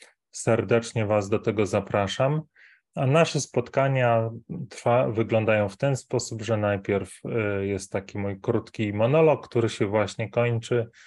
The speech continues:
później modlitwa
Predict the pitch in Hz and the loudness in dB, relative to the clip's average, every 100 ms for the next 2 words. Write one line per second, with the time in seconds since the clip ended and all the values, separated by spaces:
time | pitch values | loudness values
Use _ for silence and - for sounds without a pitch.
0 | - - _ _ _ _ _ 113 107 101 | -20 -20 _ _ _ _ _ 0 0 2
1 | 104 98 98 101 110 107 120 139 - 123 | 0 2 0 2 0 0 -2 -2 0 2
2 | 117 | 2